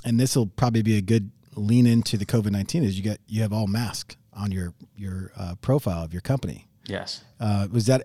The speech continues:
Speaker 1: obviously a conscious decision? What was behind that?
Speaker 2: Um, it was a conscious decision. So, um, if I could go through the history of covid again, I, I could probably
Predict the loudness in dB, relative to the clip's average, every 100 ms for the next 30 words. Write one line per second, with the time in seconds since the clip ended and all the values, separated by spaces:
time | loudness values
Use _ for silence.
0 | -4 -2 2 2 2 0 0 0 0 2
1 | 4 6 4 4 0 0 0 -2 -6 _
2 | _ _ _ _ _ _ _ _ _ _
3 | _ _ -4 2 4 2 0 0 2 4
4 | 2 0 -2 0 -4 -2 -2 -2 -2 -4
5 | -2 0 2 0 -2 -12 -14 -6 -4 -4
6 | -6 -12 -18 _ _ _ _ _ _ _
7 | -12 -8 -6 -6 -6 -6 -6 -10 -6 -6
8 | -6 -8 -8 -8 -8 -6 -8 -10 -16 -20
9 | -20 -18 -12 -6 -2 -2 -2 -4 -8 -14
10 | -14 -14 -6 -6 -4 -8